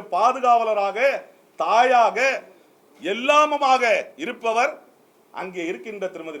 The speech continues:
ராஜம் அவர்கள். ராஜம் என்பவர்தான் அம்மா சிறு வயதில், பதிமூன்று வயதிலிருந்து இன்று இறக்கும் வரை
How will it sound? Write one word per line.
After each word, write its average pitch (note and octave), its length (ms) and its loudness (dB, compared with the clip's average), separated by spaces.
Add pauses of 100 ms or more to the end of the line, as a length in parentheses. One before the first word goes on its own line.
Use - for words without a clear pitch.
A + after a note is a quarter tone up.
ராஜம் G3+ 360 0
அவர்கள். - 260 -14 (680)
ராஜம் G3+ 600 -2
என்பவர்தான் F3 640 -2 (500)
அம்மா F3+ 340 -6 (160)
சிறு A3+ 300 -12
வயதில், G3+ 460 -2
பதிமூன்று A#3 560 -8
வயதிலிருந்து G3+ 580 -4 (560)
இன்று F3+ 300 -12 (120)
இறக்கும் A#3 420 -8
வரை G3 160 -2